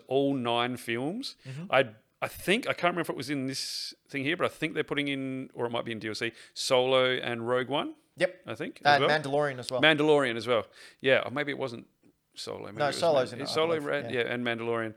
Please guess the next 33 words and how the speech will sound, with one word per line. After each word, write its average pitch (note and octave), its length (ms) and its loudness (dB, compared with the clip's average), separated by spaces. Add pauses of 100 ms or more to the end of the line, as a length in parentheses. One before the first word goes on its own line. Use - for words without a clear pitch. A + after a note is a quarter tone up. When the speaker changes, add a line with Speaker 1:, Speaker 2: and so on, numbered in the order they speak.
(320)
Speaker 1:
Um, C#3+ 420 8
so F#3+ 140 -4
that B3+ 140 6
is F3+ 120 -2
just C#3+ 300 -2 (100)
legitimately D3+ 460 -2
there. B2+ 180 6
That C3+ 120 4
is C3 180 -2 (240)
so E3+ 500 2
much C#3+ 280 -2
content. A#2 520 -6 (680)
It's B2+ 240 -2
ridiculous. A2 680 -6 (420)
Uh, C3 240 8
they've C#3 180 4
done D#3+ 200 4
them F3 100 -2
before C3+ 340 2
as A#2 160 -4
trilogies. C#3 580 -4
So A2+ 220 0
they A2 140 -2
did, G#2+ 560 -4 (120)
um, G2+ 880 -6
the A#2 80 -8
prequel A#2+ 360 -4
trilogy, A2+ 480 -4
they G#2 120 -4
did G2 240 -12
the G#2 140 -8
original A2 300 -8
trilogy, A2 460 -6